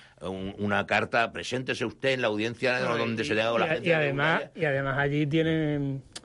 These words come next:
Speaker 2: que Javier Tebas lamentablemente ha defendido que los jugadores de fútbol en España deberían tener el mismo trato que en Italia,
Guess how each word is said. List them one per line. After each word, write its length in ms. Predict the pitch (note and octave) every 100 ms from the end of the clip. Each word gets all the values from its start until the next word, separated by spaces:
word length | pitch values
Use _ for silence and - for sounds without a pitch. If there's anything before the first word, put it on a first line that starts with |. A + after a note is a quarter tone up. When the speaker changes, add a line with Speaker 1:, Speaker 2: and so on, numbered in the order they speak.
| -
Speaker 2:
que 160 | B2+
Javier 340 | A#2+ C3+ B2+ C#3
Tebas 360 | E3 D#3+ E3
lamentablemente 760 | D3+ C#3 C3+ C#3 C#3+ C#3+ D3+ D#3
ha 60 | D3
defendido 560 | C#3+ D3+ C#3 D3+ D#3+
que 80 | D#3+
los 100 | C3+
jugadores 440 | C#3 C3 C3+ C#3+ D3+
de 80 |
fútbol 340 | C#3+ E3 D3+ D3+
en 80 | C#3+
España 300 | D#3 D#3 D#3
deberían 440 | D3 C#3 C#3+ D3
tener 320 | - C#3+ D3+
el 60 | D3
mismo 300 | D3 D3 D3+
trato 300 | C#3+ D3+ D3
que 80 | C#3+
en 80 | C#3+
Italia, 480 | C3 D3+ D3+ F3